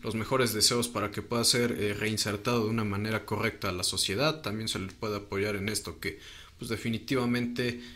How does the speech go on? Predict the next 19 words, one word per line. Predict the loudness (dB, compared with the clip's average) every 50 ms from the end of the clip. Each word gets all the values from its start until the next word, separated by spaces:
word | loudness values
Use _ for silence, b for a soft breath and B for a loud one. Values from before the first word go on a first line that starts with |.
| B B B -8
eh, | -6 -4 -2 0 -2 -2 -2 -4
más | -2 2 4 4 6 6
allá | 6 4 4
de | 4 4 2
la | 2 0 2
ley, | 2 2 2 2
pues, | 0 -2 -4 -4
ojalá | -4 -4 -2 0 2 2
se | 0 0
le | -2 -4
pueda | -2 -2 0 0 0
reintroducir | -2 -6 -6 -6 -6 -6 -2 -2 0 0 0
a | 0 -2
la | -2 -2
sociedad | -4 0 0 0 0 0 0 -2
de | -4
la | -4 -6
manera | -6 -4 -4 -2 -2 -2 -4
correcta. | -6 -8 -6 -6 -6 -6 -8 -10 B